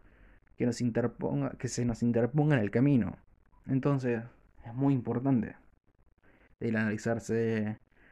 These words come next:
a uno mismo. Por eso que me gusta hacer mucho hincapié en esto. Muchas de las charlas en las que damos, eh, le estamos explicando constantemente cosas para que puedan,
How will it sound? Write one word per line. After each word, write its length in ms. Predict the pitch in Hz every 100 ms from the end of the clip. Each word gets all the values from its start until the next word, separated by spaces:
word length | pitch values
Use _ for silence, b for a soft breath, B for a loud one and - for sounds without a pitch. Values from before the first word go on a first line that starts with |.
| b
a 80 | -
uno 220 | 113 -
mismo. 360 | 110 - - -
Por 140 | -
eso 180 | 208 208
que 120 | 170
me 80 | 147
gusta 180 | 160 160
hacer 200 | 147 160
mucho 260 | 170 170 151
hincapié 340 | 135 139 185
en 60 | 190
esto. 320 | 196 156 127
Muchas 320 | 170 180 151
de 80 | 147
las 160 | 127
charlas 360 | - 175 165 139
en 80 | 135
las 120 | 120
que 100 | -
damos, 320 | 160 175 131 - B B B B B
eh, 280 | 131 123 120
le 60 |
estamos 280 | 117 160 170
explicando 420 | 139 - 131 156
constantemente 800 | 135 123 156 147 139 156 151 120 - - _ _ - -
cosas 280 | - 143 151
para 240 | - 110
que 140 | 113 110
puedan, 540 | 123 135 120 95 90